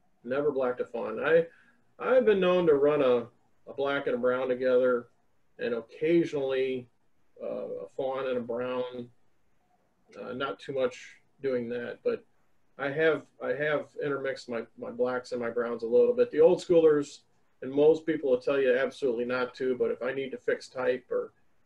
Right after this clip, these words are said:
if I'm trying to bring some silvering in for, you know, or type for something like that, I'm gonna do it. So, it hasn't hurt me. I've not noticed any,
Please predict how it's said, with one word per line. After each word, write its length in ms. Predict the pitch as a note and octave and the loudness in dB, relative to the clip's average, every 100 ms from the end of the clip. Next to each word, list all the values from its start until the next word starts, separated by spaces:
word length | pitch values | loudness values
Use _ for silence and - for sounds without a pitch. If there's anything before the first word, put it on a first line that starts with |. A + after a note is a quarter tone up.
| - | -6
if 80 | B2 | -4
I'm 80 | |
trying 260 | B2 C#3 B2+ | -2 -2 0
to 260 | B2 A#2 - - | 0 -2 -6 -10
bring 180 | C3 C3 | -10 -10
some 140 | A#2+ A2 | -12 -12
silvering 500 | - C3 B2+ B2+ C3 | -2 0 0 -2 -2
in 240 | C3 B2+ - | -4 -6 -8
for, 240 | A2 G#2 | -10 -10
you 100 | - | -8
know, 60 | A#2+ | -6
or 220 | A2 A2 - | -4 -6 -6
type 260 | B2+ B2 - | -4 -4 -6
for 220 | A2+ A2+ - _ | -12 -12 -16 _
something 340 | - A#2+ B2 | -12 -10 -6
like 200 | B2 B2 A#2+ | -6 -4 -4
that, 180 | A#2+ | -6
I'm 160 | A#2+ A#2+ | -6 -8
gonna 180 | A#2 A2 | -8 -8
do 200 | A2+ - | -6 -6
it. 120 | - _ _ _ _ _ _ _ _ _ _ _ _ _ _ _ _ _ | -6 _ _ _ _ _ _ _ _ _ _ _ _ _ _ _ _ _
So, 60 | - - _ _ _ _ _ _ | -20 -20 _ _ _ _ _ _
it 100 | A#2+ | -4
hasn't 300 | B2 B2 B2 | -2 0 -2
hurt 180 | B2+ B2 | -4 -4
me. 80 | B2+ | -4
I've 140 | B2 | -4
not 180 | B2+ A#2+ | -6 -6
noticed 320 | B2+ B2+ A#2+ | -4 -4 -4
any, 300 | B2+ B2 A#2+ | -4 -4 -6